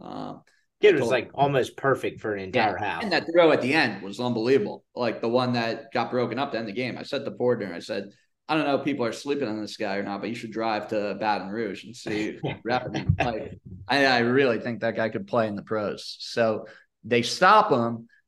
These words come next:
Speaker 1: And I mean, you know, once they stop him, you're like, "All right, they're gonna come back and win this," 'cause they've been moving the ball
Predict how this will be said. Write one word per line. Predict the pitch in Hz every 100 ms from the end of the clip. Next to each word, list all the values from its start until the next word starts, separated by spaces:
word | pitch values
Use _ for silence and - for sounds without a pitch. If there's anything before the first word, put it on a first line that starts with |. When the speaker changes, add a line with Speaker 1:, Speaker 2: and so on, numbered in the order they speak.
| _
Speaker 1:
And | 143 139
I |
mean, | 139 143 135
you | 139
know, | 139 123 - - _ _
once | 131 131 147 196 220 -
they | 185
stop | 151 - 175 165 151
him, | 120 110 107 -
you're | 117 117
like, | 113 110
"All | 117 107
right, | - - -
they're | 143
gonna | 147 131
come | 120 107
back | 107 101
and | 107 98 92 98 101
win | 131 160
this," | 95 117 -
'cause | 107 101
they've | 117
been | 110 113
moving | 131 123 127
the |
ball | 123 160 127 104 - -